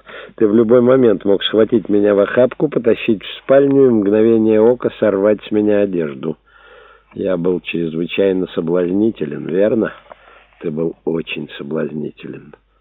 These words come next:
Джулия вытянула руку и ласково провела пальцем по его щеке. «Я люблю тебя. Ты ведь это знаешь?» «Да, знаю».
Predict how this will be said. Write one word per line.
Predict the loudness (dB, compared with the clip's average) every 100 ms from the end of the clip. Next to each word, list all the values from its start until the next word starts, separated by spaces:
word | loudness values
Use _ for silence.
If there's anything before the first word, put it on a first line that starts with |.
| _
Джулия | -10 -4 -2 -2 -4
вытянула | -6 -6 -6 -4 -2
руку | 0 -2 -2
и | -2
ласково | -2 -4 -6 -8 -8
провела | -4 -2 -2 -2
пальцем | -2 -4 -4 -8 -6
по | -4
его | -4 -4
щеке. | -6 -10 -8 -6 -6 -8 -20 -20 -20 -20 -20 -18 -14 -14 -12 -14 -12 0
«Я | 2
люблю | 2 2 2 0
тебя. | -4 -8 -8 -8 -12 -18 -20 -20 -20 _
Ты | -2
ведь | -2 -2
это | -4 -4 -2
знаешь?» | -2 -2 -6 -12 -12 -14 -20 _ _ _ _
«Да, | -6 -4 -4
знаю». | -8 -10 -12 -18